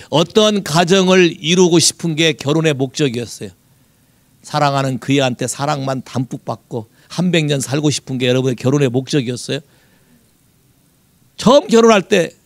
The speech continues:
무슨 생각을 가지고 결혼하셨어요? 어떤 목적이 있었어요?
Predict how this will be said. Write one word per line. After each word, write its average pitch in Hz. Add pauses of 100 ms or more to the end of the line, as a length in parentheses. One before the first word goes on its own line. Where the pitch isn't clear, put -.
(180)
무슨 233
생각을 208
가지고 160
결혼하셨어요? 131 (1040)
어떤 208
목적이 185
있었어요? 135